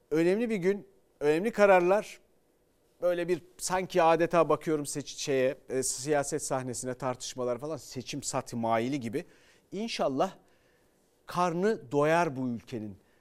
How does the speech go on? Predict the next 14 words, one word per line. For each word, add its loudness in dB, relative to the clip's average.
Yemeğin -2
kokusuyla -4
karnını -4
doyurmasını -4
beklemezler. -10
İnşallah -2
orada -2
yarım 4
kalmaz. -2
Çünkü -8
gıda 8
önemli 0
bir -12
şey. -14